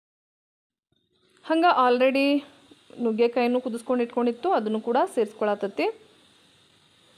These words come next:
ನೋಡ್ರಿ, ಕರೆಕ್ಟಾಗಿ ಆಯಿತು. ಸಾಂಬಾರಿಗೆ ಎಕ್ಸ್ಟ್ರಾ ನೀರು ಸೇರಿಸೋ ಅವಶ್ಯಕತೆ ಇಲ್ಲ,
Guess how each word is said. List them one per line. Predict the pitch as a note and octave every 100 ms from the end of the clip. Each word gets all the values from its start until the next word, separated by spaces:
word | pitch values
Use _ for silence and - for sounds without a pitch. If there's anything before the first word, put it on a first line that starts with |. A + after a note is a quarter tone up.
| _
ನೋಡ್ರಿ, | A#3 G#3+ A#3
ಕರೆಕ್ಟಾಗಿ | C#4+ A#3+ A#3 A#3 - C4 B3 B3
ಆಯಿತು. | G#3+ G#3+ A#3 C4+
ಸಾಂಬಾರಿಗೆ | C4 G#3 G#3 G#3+ A3+ A#3
ಎಕ್ಸ್ಟ್ರಾ | A3 A3 A3
ನೀರು | A3 A3 A3
ಸೇರಿಸೋ | A3 G#3+ G#3+
ಅವಶ್ಯಕತೆ | G#3 F#3+ - G3 G3 G3+
ಇಲ್ಲ, | F#3